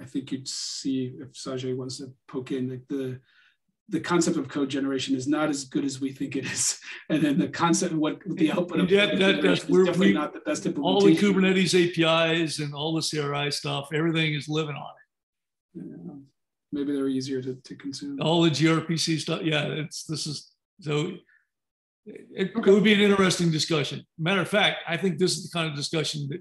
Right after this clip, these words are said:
Speaker 2: should happen at KubeCon. But, um,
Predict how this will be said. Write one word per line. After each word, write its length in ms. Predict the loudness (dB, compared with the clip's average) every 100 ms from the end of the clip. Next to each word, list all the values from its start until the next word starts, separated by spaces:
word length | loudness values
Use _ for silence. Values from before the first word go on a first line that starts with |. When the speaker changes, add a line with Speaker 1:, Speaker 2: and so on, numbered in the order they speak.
| -10
Speaker 2:
should 200 | -4 -2
happen 380 | 0 -2 -2 -4
at 240 | -4 -6 -12 _ _ _ _
KubeCon. 440 | 2 2 0 -8 -12 _ _ _ _ _ _ _ _ _ _ _ _ _ _ _ _ _ _ _ _ _ _ _ _ _ _
But, 220 | -8 -8 -8
um, 320 | -8 -8